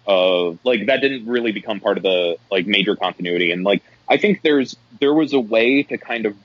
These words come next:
rectify the two parts, and I had an idea of how I was gonna do it. I actually even set up the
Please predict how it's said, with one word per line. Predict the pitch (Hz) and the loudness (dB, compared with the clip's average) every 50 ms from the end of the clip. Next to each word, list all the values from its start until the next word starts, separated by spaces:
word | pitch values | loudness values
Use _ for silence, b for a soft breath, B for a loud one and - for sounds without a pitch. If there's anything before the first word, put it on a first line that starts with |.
| - 98 | -6 -2
rectify | 95 92 - - - 117 104 - 123 113 117 120 117 | 0 0 0 0 -4 -6 -4 0 2 2 2 2 0
the | 123 120 | -2 -6
two | - - 139 127 | -6 -4 -4 -4
parts, | 120 - - 123 131 131 123 - - - _ - | -2 -2 0 0 2 0 0 -4 -8 -20 _ -6
and | 110 104 107 | -2 0 2
I | 104 104 | 2 2
had | - 180 190 214 190 | 2 2 2 2 2
an | 170 131 120 | 2 0 0
idea | 113 110 107 123 131 123 107 95 | -2 -4 -2 -2 -2 0 -2 -2
of | 92 | -4
how | - 110 104 104 | -2 0 0 0
I | 98 | 0
was | 92 92 | -2 -4
gonna | 95 107 98 95 87 | -6 -8 -8 -8 -6
do | 87 104 104 101 98 | -2 0 2 2 2
it. | 87 | 2
I | 90 90 | 4 2
actually | 98 110 - - - 117 110 107 | 2 2 0 -2 -2 0 2 2
even | 104 95 98 98 95 92 - _ _ _ _ _ _ _ - | 2 0 0 -4 -6 -6 -8 _ _ _ _ _ _ _ -12
set | - - - 127 120 | -4 0 2 2 4
up | 117 110 - - | 2 2 0 -4
the | 110 101 | -8 -8